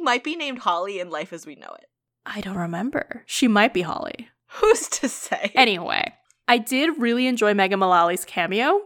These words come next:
Speaker 2: I must say.
Speaker 1: Yes. Karen competing on Dancing in the Star-, Dancing with the Stars, basically.
Speaker 2: Yeah, that was hilarious. What did you think of the dad group?
Speaker 1: Uh, they were funny sometimes. I think I was like, "They're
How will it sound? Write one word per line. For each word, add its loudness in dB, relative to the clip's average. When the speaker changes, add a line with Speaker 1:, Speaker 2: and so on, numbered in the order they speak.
Speaker 2:
I 0
must 0
say. 4
Speaker 1:
Yes. -2
Karen 2
competing -6
on -6
Dancing -8
in -14
the -14
Star-, -6
Dancing -4
with -10
the -8
Stars, -4
basically. -6
Speaker 2:
Yeah, 2
that 4
was -2
hilarious. 0
What 2
did 0
you -4
think 2
of -4
the 4
dad 4
group? -4
Speaker 1:
Uh, 0
they 2
were 2
funny 0
sometimes. 0
I -2
think -8
I 2
was -2
like, 0
"They're -2